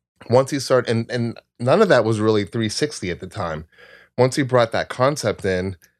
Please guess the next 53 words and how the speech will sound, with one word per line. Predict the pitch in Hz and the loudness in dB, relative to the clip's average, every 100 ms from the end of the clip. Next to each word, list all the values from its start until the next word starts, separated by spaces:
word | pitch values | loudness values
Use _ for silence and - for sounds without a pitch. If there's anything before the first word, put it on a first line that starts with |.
| _ _ _ | _ _ _
and | 120 107 | 0 2
I | 101 | 2
saw | - 117 | 4 4
what | 113 92 | 4 2
it | |
looked | 80 95 - | -2 -6 0
like, | 151 165 165 - | 2 2 0 -6
and | 95 | -2
I, | 95 | -2
like, | 80 - | -2 -2
downloaded | 101 95 95 87 | -2 0 0 -2
the | 85 - | -6 -4
app, | 151 139 | -2 -2
and | 120 | -2
I'm | 104 | -4
like, | 90 - | -4 -8
"Oh, | 95 87 85 80 82 | -14 -10 -10 -10 0
okay." | 123 120 76 76 _ _ _ - | 0 0 -8 -10 _ _ _ -4
It | 110 - _ - | -4 -4 _ -14
totally | - 117 95 | 2 4 4
turned | - 101 90 | 2 -8 -6
into | - | -6
something | 95 90 104 | -6 -2 2
else. | 98 - | 2 2
So | 95 | 2
originally | 95 101 131 139 123 107 95 90 | 2 6 4 4 -2 -2 -2 -4
we | 95 95 | -4 -2
were, | 90 80 _ _ | -2 -4 _ _
you | 90 | -8
know, | 82 85 _ | -6 -8 _
talking | - 98 98 | -2 0 2
about | 87 85 | 0 0
a | 82 - _ _ _ | -6 -10 _ _ _
local | 104 104 92 | 0 0 0
music | 95 113 101 | -4 -2 -2
channel, | - 87 85 87 - - - - | -2 -2 -2 -4 -6 -14 -14 -2
and | 95 | 2
then | 113 | 4
it | |
was | 113 104 | 4 2
a | |
documentary | 107 107 107 110 107 101 98 | 2 0 0 0 2 2 0
about | 92 90 | 0 -2
me, | 92 90 | -2 -4
and | 90 98 | -2 0
then | 104 | 0
it | 92 | 0
was | 90 | -2
something | - 113 95 101 | -2 -4 0 2
else, | 101 - | 2 0
and | 92 | -4
now | 98 117 98 | 0 0 0
this, | 107 | -4